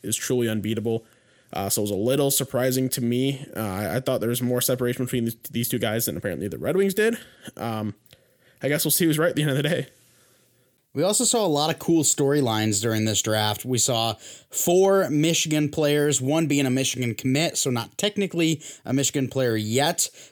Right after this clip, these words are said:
Speaker 2: but four players with ties to the University of Michigan go in the top five. We saw Luke Hughes join his two brothers, Quinn and Jack,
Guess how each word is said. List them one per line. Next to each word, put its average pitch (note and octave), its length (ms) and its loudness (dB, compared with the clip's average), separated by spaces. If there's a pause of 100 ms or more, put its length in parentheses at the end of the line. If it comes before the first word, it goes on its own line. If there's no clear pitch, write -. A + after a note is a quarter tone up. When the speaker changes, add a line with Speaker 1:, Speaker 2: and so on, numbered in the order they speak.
Speaker 2:
but C#3 260 -2
four G#3+ 340 2
players F3 720 2
with C#3+ 300 -2
ties D3+ 480 2
to C3 260 2
the A#2+ 80 0
University C3 540 0
of A#2+ 80 0
Michigan C3 500 -2 (300)
go A#2+ 200 0
in A#2 120 -2
the G#2+ 80 -2
top A#2 280 -4
five. D3+ 440 2
We B2+ 220 -2
saw A#2 320 0 (240)
Luke D3+ 280 0
Hughes E3 500 2 (120)
join C3+ 340 0
his C3+ 380 2 (180)
two G3+ 220 2
brothers, D3 420 2
Quinn D3+ 320 0
and B2 260 0
Jack, C3 380 -2